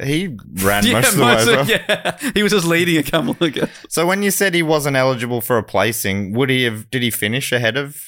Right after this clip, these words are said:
Speaker 2: Well, I'm not sure overall. He did actually beat thirty-eight camels on the final stage.
Speaker 1: Wow.
Speaker 2: Which is incredible, just on foot.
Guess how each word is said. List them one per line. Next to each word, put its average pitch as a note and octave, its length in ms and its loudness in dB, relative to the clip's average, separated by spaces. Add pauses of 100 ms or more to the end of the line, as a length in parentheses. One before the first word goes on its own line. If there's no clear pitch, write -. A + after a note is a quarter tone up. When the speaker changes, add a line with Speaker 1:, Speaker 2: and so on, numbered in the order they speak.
Speaker 2:
Well, E3+ 120 0
I'm E3+ 100 0
not B3 140 0
sure C#4+ 240 0
overall. G3+ 420 4
He F3+ 160 -2
did G3+ 380 -2
actually F#3+ 320 -2
beat F3 240 -2
thirty-eight F3 720 -2
camels D3 420 2
on D3+ 200 0
the C#3+ 60 0
final C#3+ 460 0
stage. A2+ 640 -4
Speaker 1:
Wow. D#2 460 0
Speaker 2:
Which F3+ 180 -6
is C#3 140 0
incredible, B2+ 560 -4
just E3+ 180 -2
on D3+ 140 0
foot. - 340 -4